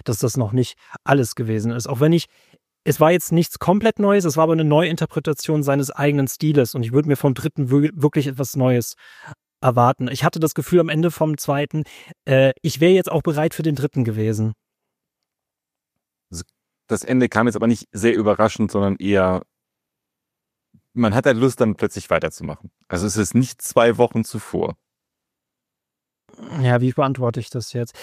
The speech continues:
Speaker 1: Äh, ich sage, äh, es, es eskaliert dermaßen so viel auf dem Bildschirm, dass ihr lange Zeit nicht mehr versteht, was da gerade passiert ist. Also ihr seid dann wahrscheinlich erstmal erschlagen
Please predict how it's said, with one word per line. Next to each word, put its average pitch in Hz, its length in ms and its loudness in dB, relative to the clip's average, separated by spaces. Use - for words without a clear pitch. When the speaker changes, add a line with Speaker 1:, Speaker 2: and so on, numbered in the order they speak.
Speaker 1:
Äh, 156 140 4
ich 156 120 -2
sage, 170 540 4
äh, 156 220 -2
es, - 260 -6
es - 140 -10
eskaliert 156 640 0
dermaßen 160 560 2
so 151 220 4
viel 196 220 0
auf - 140 -4
dem 170 120 0
Bildschirm, 156 360 2
dass 147 180 -2
ihr 156 160 -2
lange 160 300 2
Zeit 151 220 -6
nicht 156 220 -2
mehr 147 320 0
versteht, 147 460 -4
was 143 160 0
da 139 80 0
gerade 131 260 2
passiert - 460 0
ist. 143 200 -4
Also 135 140 0
ihr 131 80 6
seid 131 160 4
dann 131 100 2
wahrscheinlich 143 300 2
erstmal 135 220 0
erschlagen 135 420 -2